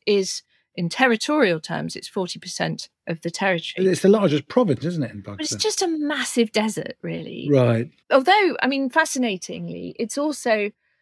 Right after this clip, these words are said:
Speaker 1: you know, there's archaeological sites there that go back five thousand years. I mean, there's been
Speaker 2: Right.
Speaker 1: civilization there for a very, very, very long time. And you have all these, uh, you know, German archaeological expeditions to the deserts to find vanished cities and things, which is all,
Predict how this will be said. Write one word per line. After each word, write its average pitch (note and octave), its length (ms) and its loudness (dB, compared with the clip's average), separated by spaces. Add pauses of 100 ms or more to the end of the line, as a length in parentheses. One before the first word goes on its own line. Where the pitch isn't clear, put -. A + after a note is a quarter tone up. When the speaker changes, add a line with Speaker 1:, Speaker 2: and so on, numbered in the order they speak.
(160)
Speaker 1:
you G#3 100 -4
know, G3+ 380 -2
there's G3+ 180 0
archaeological G3+ 720 -2
sites - 380 -8
there E3 200 -6
that - 140 -10
go F3+ 160 -4
back F3 260 -8 (140)
five F3 240 -4
thousand E3 340 -4
years. D#3+ 340 -2
I D3+ 40 -6
mean, E3 100 0
there's F3 180 0
been G3 300 0
Speaker 2:
Right. B2 100 2
Speaker 1:
civilization F3 760 0
there D3 320 -4 (180)
for D#3+ 220 -4
a D#3 160 -6
very, F3 420 -6
very, D#3+ 400 -2
very D#3+ 340 -2
long D#3 280 -6
time. E3 500 -12 (380)
And E3 120 -2
you E3 100 0
have F3 200 -4
all E3+ 80 -2
these, D#3+ 440 -2 (360)
uh, - 120 -16
you F#3+ 140 -14
know, E3 200 -8
German D#3+ 340 -2
archaeological D#3+ 640 -8
expeditions E3 720 -6
to - 100 -12
the D#3 140 -10
deserts - 480 -10
to - 100 -16
find - 560 -10 (300)
vanished D#3+ 420 -6
cities - 440 -10
and E3+ 100 -8
things, E3+ 260 -8
which A3 160 0
is A3 140 4
all, C4 220 4